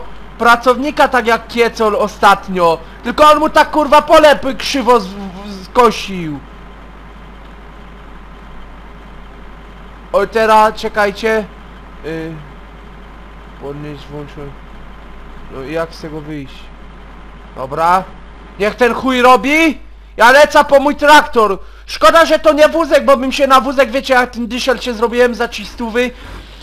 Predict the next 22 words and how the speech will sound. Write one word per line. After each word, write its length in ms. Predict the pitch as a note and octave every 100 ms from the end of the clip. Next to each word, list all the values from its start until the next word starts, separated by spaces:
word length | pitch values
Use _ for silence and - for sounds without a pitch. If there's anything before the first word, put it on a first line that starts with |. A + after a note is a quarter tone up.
| - -
no 120 | B3
to 140 | B3+ C4+
bym 200 | C#4 C#4
to 120 | C#4
przyczepił, 680 | C#4+ C#4 - E4+ E4 B3+ A#3
nie? 320 | G#3+ B3+ B3+ -
No 60 | C4+
ale 460 | D4 D#4 D4+ C#4+
jak 200 | C#4 C4
traktor, 500 | - A#3+ B3 B3+ A3+
tak 240 | A3 A3+ A3+
wózka 420 | G#3 B3 - A3+
nie 140 | A3
ma 160 | A3 G#3+
w 80 | A3
tej 140 | G3+
grze, 240 | E3 F#3+
no 120 | F3 F3+
to... 280 | F#3 E3 E3 - - - - - - - - -
Czekajcie, 500 | - - D#3 - D3
on 140 | D3
jedzie. 480 | D3+ D3+ C#3+ E3+ F#3